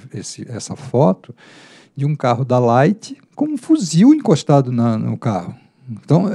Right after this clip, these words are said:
é, isso aí é uma, é uma evidência, não foi, não foi, é, não foi, é, não foi, não, não é uma, algo, é, é,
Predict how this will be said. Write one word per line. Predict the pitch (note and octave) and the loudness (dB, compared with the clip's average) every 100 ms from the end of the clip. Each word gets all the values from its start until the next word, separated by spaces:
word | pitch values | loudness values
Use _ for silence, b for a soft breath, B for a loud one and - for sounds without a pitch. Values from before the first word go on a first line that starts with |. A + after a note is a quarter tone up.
| E3 | -2
é, | C3 C3+ | -2 0
isso | C#3 C#3+ A3+ | 0 4 4
aí | C4+ | 4
é | D4 | 4
uma, | D#4+ D4 | 0 2
é | G#3+ | 6
uma | A3 | 6
evidência, | C4+ D4 D#4 G#3 F3+ - B2 | 6 4 6 6 6 2 0
não | C3 | 0
foi, | - F#3+ C#4+ A#3 C#3+ | 0 0 2 0 -4
não | C#3 | -6
foi, | B2 F3+ B3 C4 - D3+ | -4 -6 -4 -4 -6 -4
é, | D3 C3 - C#3 | -4 -4 -4 -2
não | C#3+ | -2
foi, | - E3+ G3+ G#3+ - | -4 -4 -2 -4 -4
é, | D#3+ D#3 D3 C3+ A#2 - - B B B B | -2 0 -2 -4 -6 -10 -18 B B B B
não | C3 B2+ | -2 -2
foi, | B2 D#3+ E3+ F3 D#3+ C#3+ | 0 2 2 2 0 -2
não, | C#3 C#3+ C3 | -4 -4 -6
não | C3 | -4
é | D#3+ | -2
uma, | F#3+ F#3 D#3 C3+ | -2 -2 -4 -4
algo, | B2+ C3+ B2+ - _ A#2+ | -2 -2 -4 -12 _ -8
é, | |
é, | A#2 | -6